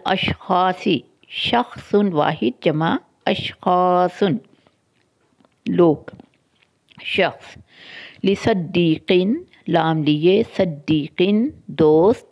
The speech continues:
लहू, उसका। फ़काला बादुल अशख़ासी से बामुहावरा, पस किसी शख्स ने अपने दोस्त से कहा,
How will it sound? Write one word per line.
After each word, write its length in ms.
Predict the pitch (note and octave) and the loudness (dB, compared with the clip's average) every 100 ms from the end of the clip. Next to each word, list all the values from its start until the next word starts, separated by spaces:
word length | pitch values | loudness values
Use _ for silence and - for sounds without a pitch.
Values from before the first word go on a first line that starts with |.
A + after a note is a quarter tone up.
| - | -2
लहू, 500 | D#3+ C#3+ F3 A#3 F4+ _ _ _ - - _ - | 0 2 0 0 -4 _ _ _ -20 -20 _ -4
उसका। 380 | F#3 - - - _ - - - - - _ _ _ | -4 -2 -6 -6 _ -20 -20 -20 -20 -20 _ _ _
फ़काला 600 | - D#3 - D3+ D3+ D#3+ | -4 -4 0 0 2 0
बादुल 540 | D3+ D#3 D3+ D3+ F#3 B3 - | 0 0 0 -2 -4 -6 -4
अशख़ासी 920 | D#3+ - - - E3 E3+ E3 - F#3+ | -4 -4 -6 -2 0 0 -2 -4 -4
से 220 | - A#3 | -2 -2
बामुहावरा, 800 | C4 D#3+ C#3+ D3+ D#3+ F3 E3+ G#3+ D#4 - - - - - - | 0 -2 -2 -4 -6 -2 0 0 -2 -12 -20 -20 -20 -8 -2
पस 440 | F3+ A#3 - - - - - _ _ - - - _ _ _ _ _ _ | 2 2 0 -8 -6 -6 -6 _ _ -20 -20 -20 _ _ _ _ _ _
किसी 240 | C#4 C#4 D4+ | -2 0 0
शख्स 440 | - - B3 - | 0 0 0 2
ने 480 | A#3+ D3+ D#3+ F3 B3+ - - - - | 2 2 0 0 -4 -6 -20 -10 -8
अपने 340 | F#3+ - G#3+ | -6 -2 -2
दोस्त 640 | E3 D3 E3+ G3+ A#3+ _ - - | -2 0 2 2 -2 _ -12 -2
से 120 | D#3+ | -2
कहा, 400 | D#3 C#3+ D#3 | 0 -2 0